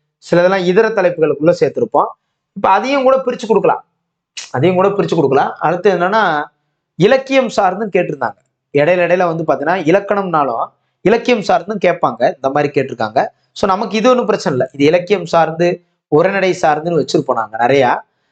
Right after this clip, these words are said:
So இது ஒண்ணும் பிரச்சனை இல்லை. அப்ப என்னன்னா, தமிழை பொறுத்தளவுக்கு, ஆஹ், இலக்கிய உரைநடை எவ்வளவு தூரத்துக்கு எப்படி படிக்கணும், இலக்கணம் எந்த அளவுக்கு படிக்கணும், மொழித்திறன். இப்ப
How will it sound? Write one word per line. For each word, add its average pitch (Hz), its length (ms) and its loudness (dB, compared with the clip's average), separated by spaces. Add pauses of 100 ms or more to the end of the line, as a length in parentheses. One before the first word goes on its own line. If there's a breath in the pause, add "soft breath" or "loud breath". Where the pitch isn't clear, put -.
So 226 180 2
இது 214 200 2
ஒண்ணும் 220 200 2
பிரச்சனை 135 240 -4
இல்லை. 104 180 -2
அப்ப - 100 -4 (100)
என்னன்னா, 202 260 0 (480)
தமிழை 240 260 2
பொறுத்தளவுக்கு, 202 640 0 (1000)
ஆஹ், 139 300 2
இலக்கிய 233 400 2
உரைநடை 208 460 0
எவ்வளவு 190 320 2
தூரத்துக்கு 165 320 0
எப்படி - 200 -6
படிக்கணும், 131 440 0 (320)
இலக்கணம் 254 600 2
எந்த 185 160 0
அளவுக்கு 170 220 0
படிக்கணும், 143 340 -2
மொழித்திறன். 208 500 0
இப்ப 190 160 2